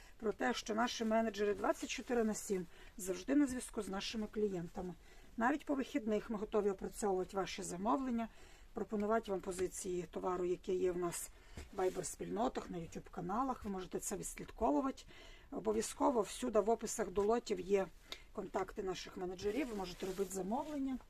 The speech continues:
можете слідкувати за нами там, де я вам вже оголосила, і Viber, і YouTube. Зараз ми розвиваємо канал TikTok. Там і жарти, і не жарти, і всерйоз, і як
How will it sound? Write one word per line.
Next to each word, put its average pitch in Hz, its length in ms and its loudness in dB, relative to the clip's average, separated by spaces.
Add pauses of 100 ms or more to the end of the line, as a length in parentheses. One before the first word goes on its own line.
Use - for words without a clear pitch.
(1400)
можете 180 340 -8
слідкувати 214 640 -2
за 302 120 2
нами 294 280 8 (120)
там, 277 140 4
де 262 100 2
я 262 100 2
вам 247 160 2
вже 240 140 2
оголосила, 247 600 2
і 233 100 8
Viber, 226 440 4 (680)
і 220 240 2 (120)
YouTube. 220 560 4 (560)
Зараз 196 360 2
ми 185 120 0
розвиваємо 185 560 0
канал 185 340 -2 (100)
TikTok. 277 440 2 (760)
Там 214 220 2
і 214 100 4
жарти, 247 420 4
і 240 120 0
не 185 140 0
жарти, 208 500 4
і 220 100 0
всерйоз, 226 600 -2
і 220 60 -8
як 196 140 -8